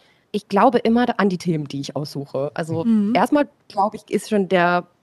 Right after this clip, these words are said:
Speaker 1: Punkt, dass man's überhaupt, also dass dieses Thema es in dem Podcast schafft, ist schon das größte K P I so für das Thema an sich.
Speaker 2: Mhm.
Speaker 1: Ähm, und dann, ganz ehrlich,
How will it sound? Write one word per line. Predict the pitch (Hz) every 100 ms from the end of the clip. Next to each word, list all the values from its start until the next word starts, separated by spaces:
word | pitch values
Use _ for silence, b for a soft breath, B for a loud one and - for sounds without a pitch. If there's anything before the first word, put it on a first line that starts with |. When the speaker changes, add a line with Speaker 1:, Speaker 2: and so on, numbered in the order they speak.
| -
Speaker 1:
Punkt, | 220 233 - -
dass | 190 185
man's | 180 180
überhaupt, | 180 180 180 -
also | 175 170
dass | 175
dieses | 196 165
Thema | 208 214 202
es | 185
in | 170
dem | 175
Podcast | 196 - 175 -
schafft, | 202 -
ist | 170
schon | 170 160
das | 165
größte | - 170 - 147
K | 147
P | 143 139
I | 151 143
so | 143 - -
für | -
das | 143 143
Thema | - 156 143
an | 143 143
sich. | 147 - B B B
Speaker 2:
Mhm. | 220 185
Speaker 1:
Ähm, | 202 202 196 196 -
und | 190
dann, | 240 370 294 359 466 392
ganz | 262 440
ehrlich, | - 403 494 508 - -